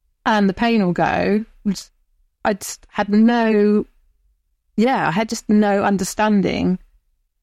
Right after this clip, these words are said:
that that could ever be possible until, and I think you do need somebody, I think, that's having a very rested experience in order for that to happen. If somebody's thinking and struck, you know, like, in a real state of resistance themselves, I'm not sure it would have the same impact.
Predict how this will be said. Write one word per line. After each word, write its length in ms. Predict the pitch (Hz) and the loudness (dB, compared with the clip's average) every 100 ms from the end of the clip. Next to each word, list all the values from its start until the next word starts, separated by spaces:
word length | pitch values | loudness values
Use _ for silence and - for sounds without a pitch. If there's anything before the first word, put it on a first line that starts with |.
| _ _ _ _ _ _ _ - | _ _ _ _ _ _ _ -4
that 140 | 214 | -2
that 240 | 220 208 | -2 -4
could 140 | - 226 | -4 -2
ever 180 | 208 208 | 0 0
be 160 | 214 | -2
possible 540 | - 302 - - - 170 | -2 -4 -2 -4 -2 2
until, 760 | 185 - - 285 190 170 196 214 - _ _ _ | 0 0 -4 0 0 0 -2 -2 -10 _ _ _
and 200 | - 220 | -4 0
I 60 | 220 | 0
think 340 | 320 320 262 240 | 2 0 2 2
you 160 | 247 | 2
do 220 | 247 285 | 4 4
need 240 | 262 269 247 | 6 4 2
somebody, 400 | - 233 226 220 | 0 2 2 0
I 80 | 214 | 0
think, 220 | 220 196 | 0 0
that's 200 | 208 - _ _ _ _ _ _ _ _ | 0 -4 _ _ _ _ _ _ _ _
having 280 | 233 214 208 | -4 0 2
a 40 | 190 | 2
very 320 | 202 202 196 | 2 2 2
rested 460 | 185 185 - 180 | 0 -4 -4 -4
experience 760 | - - - 175 160 170 165 - | -4 -8 -4 -2 0 -2 -4 0
in 100 | 170 | 2
order 200 | 160 160 | 2 0
for 160 | - 170 | -4 -4
that 200 | 165 - | -4 -2
to 100 | 160 | -2
happen. 320 | 156 - - | -2 -4 -6
If 100 | - | -4
somebody's 460 | 220 208 185 185 - | -2 0 0 -2 -4
thinking 480 | - 208 196 190 165 | 0 0 2 0 0
and 260 | 165 165 - _ | 0 -4 -10 _
struck, 320 | - 208 - | -6 -6 -2
you 100 | 208 | 0
know, 100 | 190 | 2
like, 260 | 170 170 180 | 2 0 0
in 80 | 185 | 0
a 60 | |
real 240 | 180 185 170 | 0 0 -2
state 240 | - 196 | -2 -4
of 80 | 175 | -2
resistance 400 | 180 190 190 - | -2 -4 -6 -2
themselves, 340 | 180 165 196 | -2 0 -2
I'm 140 | 196 196 | 2 2
not 180 | 208 | 2
sure 240 | - 214 190 | -2 -2 -2
it 80 | 190 | 0
would 140 | 190 | -2
have 180 | - 180 | -4 -6
the 100 | 180 | -6
same 380 | - 170 170 175 | -4 -2 -2 -2
impact. 640 | 170 160 170 269 - - | -2 -2 -2 -2 -6 -20